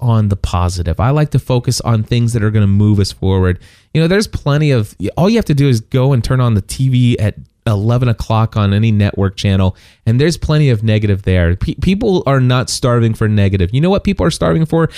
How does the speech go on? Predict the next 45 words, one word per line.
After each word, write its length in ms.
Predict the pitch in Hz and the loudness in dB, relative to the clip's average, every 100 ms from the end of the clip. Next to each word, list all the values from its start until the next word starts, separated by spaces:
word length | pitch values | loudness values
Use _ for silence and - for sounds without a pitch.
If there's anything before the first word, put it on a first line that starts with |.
| - | -8
They're 100 | - | -6
starving 480 | 320 - 214 233 240 | -4 0 0 2 0
for 200 | 214 226 | 0 0
hope. 720 | 180 - 202 202 202 180 135 - - _ _ _ _ _ | 0 -2 0 2 4 2 0 -4 -6 _ _ _ _ _
They're 200 | 202 208 | 2 2
starving 560 | - - 202 202 196 185 | 0 -2 0 2 0 -2
for 440 | - 165 165 156 | -2 0 2 0
positive 920 | - - - 165 175 175 165 165 147 | -2 -8 -4 -4 0 0 2 2 2
messages. 680 | 139 123 - 123 120 110 107 | 2 0 -2 -2 0 0 0
The 120 | 135 | -2
thing, 380 | 135 - 156 165 | -4 -2 0 0
that's 240 | 170 180 | -2 -2
what 160 | 202 - | -4 -2
people 240 | 196 175 | -2 0
are 60 | 147 | 0
drawn 440 | 127 123 123 131 127 | 0 0 2 0 0
to. 360 | - 98 87 - _ _ _ - | 0 2 2 -2 _ _ _ -4
And 100 | 139 | -2
so 140 | 160 139 117 _ | 0 -2 -4 _
keep 420 | - - 180 175 | -10 -2 -2 0
it 140 | 160 - | -2 0
positive. 580 | 110 104 101 92 80 - _ _ | 0 0 0 -2 -4 -8 _ _
And 140 | 139 | 0
the 80 | 160 | 2
other 140 | 160 | 2
one, 160 | 147 143 | 2 2
of 140 | 127 | -2
course, 260 | - 139 127 | -2 -2 0
for 100 | 123 | -2
content 540 | - 160 151 156 139 | -2 -2 0 0 0
is 120 | 139 - | 0 -2
king 340 | 147 131 123 - - - | -2 0 -2 -6 -20 -2
is 220 | 156 139 151 | 0 0 -2
prepare 600 | - 160 - - 151 156 | 0 0 -2 -2 2 2
ahead 260 | 151 131 135 | 4 4 2
of 60 | 143 | 0
time. 320 | 120 104 85 | 0 0 0
I 140 | 147 | 0
don't 160 | 180 180 | 0 0
know 80 | 160 | 0
if 100 | 160 | 0
you 60 | |
guys 160 | 147 147 | -2 0
know 100 | 156 | 0
this. 160 | 131 | 0